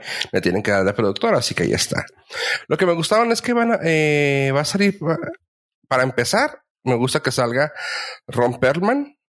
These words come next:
como la voz de, del gorila y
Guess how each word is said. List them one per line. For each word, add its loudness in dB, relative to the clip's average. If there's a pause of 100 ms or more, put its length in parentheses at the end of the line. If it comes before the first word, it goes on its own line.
(120)
como 0
la 2
voz 0
de, 2
del 0 (360)
gorila -2 (1160)
y 2